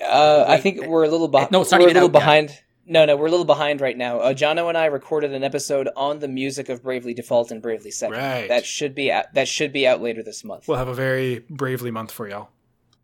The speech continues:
Speaker 2: Mm-hmm.
Speaker 3: Uh, Hat and Eric are fun affiliates with the Phoenix Edge podcast. You can go listen to that. I just about said the Phoenix Wright podcast, but I'm sure that exists somewhere.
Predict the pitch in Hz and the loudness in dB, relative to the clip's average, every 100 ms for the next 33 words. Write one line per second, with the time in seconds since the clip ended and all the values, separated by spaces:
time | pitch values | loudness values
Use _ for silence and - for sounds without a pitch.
0 | _ - 123 131 156 _ _ _ _ _ | _ -16 -14 -14 -16 _ _ _ _ _
1 | 135 131 123 156 156 147 139 160 170 - | -4 -2 0 0 -2 -4 -8 -8 -10 -18
2 | - 107 110 127 - 131 120 - 127 131 | -12 -10 -6 -8 -8 -10 -10 -8 -8 -8
3 | 131 117 - - 131 120 - 120 117 - | -10 -10 -12 -10 -8 -8 -8 -10 -12 -10
4 | 113 113 120 120 - - 113 107 107 - | -10 -8 -8 -8 -8 -10 -10 -10 -10 -12
5 | 101 104 117 151 110 104 110 120 107 - | -12 -10 -8 -10 -12 -12 -12 -10 -12 -12
6 | 101 - 120 107 - 104 123 - 127 127 | -14 -14 -14 -14 -12 -12 -12 -14 -14 -14
7 | 139 143 - - - 113 101 95 - 104 | -14 -16 -12 -12 -12 -14 -14 -14 -12 -10
8 | - 110 110 165 | -10 -10 -12 -16